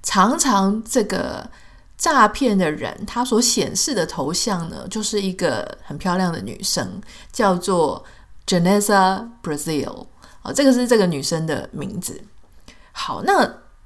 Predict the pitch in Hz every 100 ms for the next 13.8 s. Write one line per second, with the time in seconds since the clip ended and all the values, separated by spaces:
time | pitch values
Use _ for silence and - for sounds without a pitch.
0 | - 359 370 - 254 254 277 - - 180
1 | 196 247 254 185 165 214 - - - -
2 | 185 - 196 196 175 180 160 170 - -
3 | - - - - - 311 294 302 - 165
4 | 156 190 233 254 269 208 151 170 175 170
5 | 170 160 156 180 - 85 175 180 214 180
6 | 165 196 214 156 185 - - - 190 -
7 | - 180 202 202 202 202 190 196 185 156
8 | 170 - - - - - - 415 381 370
9 | 302 302 302 180 196 233 226 196 208 170
10 | 170 190 175 180 175 180 214 294 254 -
11 | - - - - - - 240 233 208 208
12 | 202 208 185 185 170 156 - - 143 147
13 | 220 - 208 175 151 - 101 -